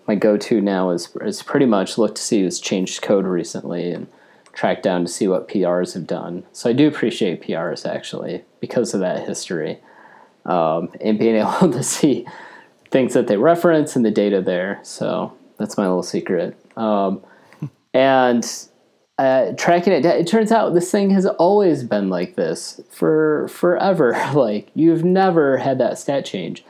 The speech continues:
And it's like, well, is this, is that a bug?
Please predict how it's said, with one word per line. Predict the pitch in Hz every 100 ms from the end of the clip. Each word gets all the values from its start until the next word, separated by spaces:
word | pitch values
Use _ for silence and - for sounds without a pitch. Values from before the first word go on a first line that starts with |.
| - - - _ _
And | 135 143 143
it's | 139 -
like, | 127 107 110 -
well, | 185 175
is | 175
this, | 170 - - -
is | 139 139
that | 156 165
a |
bug? | 135 - 87 117 202